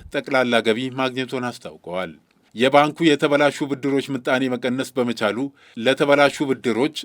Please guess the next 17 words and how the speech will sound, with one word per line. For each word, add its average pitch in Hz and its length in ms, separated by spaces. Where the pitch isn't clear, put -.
መጠባበቂያ 143 680
የወጣው 131 440
ወጪ 113 220
ከባለፈው 131 560
ዓመት 120 240
አንጻር 110 340
ሲታይ 127 420
ከፍተኛ 156 560
ቅናሽ 131 380
ማስመዝገቡን 123 680
የገለጹት 110 500
አቶ 92 240
አቤ 85 180
ይህም 147 320
በባንኩ 139 500
ትርፋማነት 120 840
ላይ 131 180